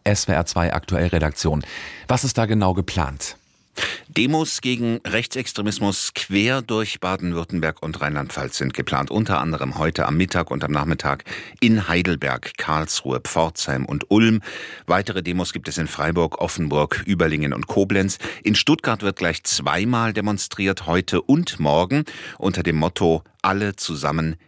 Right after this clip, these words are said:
Speaker 2: gegen die A F D". Tausende Menschen werden erwartet, aber diese Zahl kann ganz schnell nach oben gehen. Die Stadt Köln hat das gezeigt.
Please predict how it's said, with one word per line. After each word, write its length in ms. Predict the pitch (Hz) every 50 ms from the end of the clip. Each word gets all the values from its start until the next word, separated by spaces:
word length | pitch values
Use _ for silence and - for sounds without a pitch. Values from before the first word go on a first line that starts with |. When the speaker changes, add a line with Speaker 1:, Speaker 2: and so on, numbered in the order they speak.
| _ -
Speaker 2:
gegen 340 | - 87 82 78 82 80 78
die 240 | 73 78 80 - -
A 160 | 73 73 65
F 280 | - - 87 - - -
D". 280 | - 71 67 64 - - - - - - - - -
Tausende 340 | - 85 85 80 82 80 71
Menschen 320 | 69 73 - - - 78
werden 220 | 76 76 76 76
erwartet, 420 | 62 58 67 71 73 90 - 104 80
aber 100 | 78 82
diese 200 | 78 80 82 76
Zahl 260 | - - 85 90 104
kann 320 | - - - 95 110 113
ganz 220 | 95 92 87 110 -
schnell 180 | - - 92
nach 140 | 90 87 76
oben 280 | - - 92 110 95 71
gehen. 220 | - 69 69 69
Die 80 | 67 67
Stadt 220 | - - 73 -
Köln 360 | - - 95 92 98 101 82
hat 120 | 71 73 -
das 160 | 69 - -
gezeigt. 400 | 67 - - - 65 67 - -